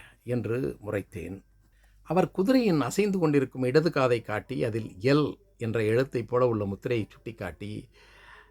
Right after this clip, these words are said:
"இது டிங்கி காதிலே இருந்துச்சு இல்லையா?" என்றார்.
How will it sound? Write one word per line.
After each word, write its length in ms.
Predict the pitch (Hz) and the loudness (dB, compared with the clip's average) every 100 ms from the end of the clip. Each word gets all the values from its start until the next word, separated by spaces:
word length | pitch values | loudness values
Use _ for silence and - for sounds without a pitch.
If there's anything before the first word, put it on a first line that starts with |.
| - | -18
"இது 500 | 95 92 95 90 87 87 | -10 -6 -4 -4 -8 -2
டிங்கி 260 | 131 165 | 0 0
காதிலே 420 | 156 131 127 127 117 | 2 2 4 2 0
இருந்துச்சு 300 | 107 95 101 | -2 -6 -8
இல்லையா?" 440 | 95 120 156 131 73 - - | -6 -6 -6 -6 -12 -16 -16
என்றார். 440 | 113 98 90 87 | -12 -10 -10 -12